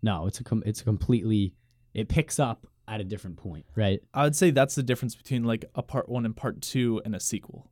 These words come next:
Speaker 1: Mm-hmm.
Speaker 2: That, like, if you're doing part one, part two, like, Back to the Future is a great example.
Speaker 1: Part one and two, yeah, okay.
Speaker 2: Part one and part two and part three, you almost can put them end to end to end,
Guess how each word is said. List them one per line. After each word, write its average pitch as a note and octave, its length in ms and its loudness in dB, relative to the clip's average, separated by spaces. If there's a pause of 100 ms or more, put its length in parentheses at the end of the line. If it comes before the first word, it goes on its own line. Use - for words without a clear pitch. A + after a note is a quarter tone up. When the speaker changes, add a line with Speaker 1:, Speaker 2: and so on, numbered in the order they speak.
Speaker 1:
Mm-hmm. G2 260 0 (200)
Speaker 2:
That, A#2 320 2 (680)
like, B2 300 0
if C3 160 0
you're D#3 120 4
doing D#3 240 4
part C3 240 -2
one, B2 160 0
part A#2 180 -6
two, B2 180 0
like, A2+ 220 -2
Back D3+ 180 2
to - 100 -10
the B2 60 0
Future D3+ 280 0
is A#2 80 -2
a A2+ 40 0
great A2+ 200 0
example. G#2+ 680 -2
Speaker 1:
Part A2 180 -2
one A2 160 0
and F#2+ 80 -2
two, - 200 0
yeah, A2 180 2
okay. G#2+ 280 2 (500)
Speaker 2:
Part E3+ 240 6
one D3 180 4
and C#3+ 160 2
part C3 220 0
two C#3+ 400 2
and B2+ 100 0
part - 260 -2
three, B2+ 320 -4 (220)
you C#3 400 4
almost D3+ 480 2
can C3 240 0
put - 240 -4
them A#2 220 2 (100)
end C3 240 2
to - 160 -6
end A#2+ 260 0
to - 180 -8
end, A#2 340 0